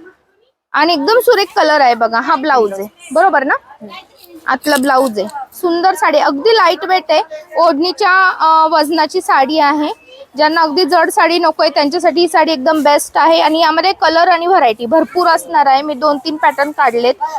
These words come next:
प्रत्येक पॅटर्न मध्ये चार ते पाच कलर असणार आहे. चारशे नव्वद मध्ये ही व्हरायटी आहे बघा. प्रत्येक बुट्टा वेगळा असणार आहे. सूत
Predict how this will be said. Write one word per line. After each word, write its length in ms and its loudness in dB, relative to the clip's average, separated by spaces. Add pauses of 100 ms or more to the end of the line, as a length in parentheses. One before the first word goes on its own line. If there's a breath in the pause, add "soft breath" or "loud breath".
(100)
प्रत्येक 360 -2
पॅटर्न 280 0
मध्ये 180 -2
चार 240 0
ते 120 -12
पाच 260 -2
कलर 260 2
असणार 360 -4
आहे. 100 -8 (520)
चारशे 360 0
नव्वद 400 0
मध्ये 240 0
ही 120 2
व्हरायटी 480 2
आहे 180 2
बघा. 280 -2
प्रत्येक 500 -4
बुट्टा 340 0
वेगळा 320 2
असणार 400 -2
आहे. 180 2
सूत 240 0